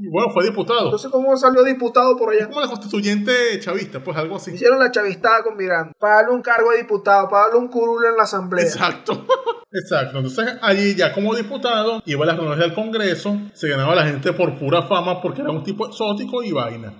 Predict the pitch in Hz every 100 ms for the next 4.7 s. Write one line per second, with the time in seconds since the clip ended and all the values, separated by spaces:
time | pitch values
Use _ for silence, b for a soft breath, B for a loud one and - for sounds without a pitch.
0 | - - 143 139 254 139 170 147 143 180
1 | 180 160 175 208 208 - 131 120 120 143
2 | 156 160 160 156 170 165 160 131 131 131
3 | 170 165 160 175 139 160 202 202 196 165
4 | 185 214 214 175 196 208